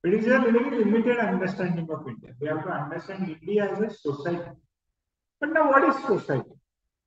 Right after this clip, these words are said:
It's also very important argument. And when you want to study or, let's say, understand Indian society, that is what is our today's objective to understand. Understanding Indian society. हा सब्जेक्ट आहे ना आजचा.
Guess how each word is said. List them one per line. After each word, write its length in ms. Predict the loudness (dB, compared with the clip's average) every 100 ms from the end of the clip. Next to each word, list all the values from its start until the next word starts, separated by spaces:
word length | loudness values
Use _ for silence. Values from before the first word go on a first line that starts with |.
| _ _
It's 80 | -2
also 260 | 0 0 0
very 160 | 2
important 720 | 0 0 -4 -4 -4 -6 -8 -16 _ _ -6
argument. 580 | 0 0 0 -4 -10 -20 _ _ _ _
And 100 | -4
when 240 | 2 4 4
you 120 | 4
want 260 | 2 2 2
to 80 |
study 560 | 2 2 4 4 2 -2 -4
or, 120 | -2
let's 160 | -2 -2
say, 80 | -2
understand 600 | -2 -4 -6 -4 -4 -4
Indian 300 | -4 -4 -2
society, 460 | -4 -4 -6 -6 -12 _ _ -6
that 140 | -2
is 80 | 0
what 160 | 0 0
is 80 |
our 160 | 0 0 -2
today's 280 | -2 -2 -2
objective 560 | -4 -4 -8 -4 -4
to 80 | -4
understand. 520 | -6 -6 -10 -12 -16 -18 _ _ _
Understanding 800 | -4 2 4 2 2 2 4 2 2
Indian 300 | 0 0 -2
society. 340 | -6 -14 -16 _
हा 60 | -2 0
सब्जेक्ट 400 | -2 -2 -6 -6
आहे 80 | -6
ना 60 | -6
आजचा. 340 | -6 -8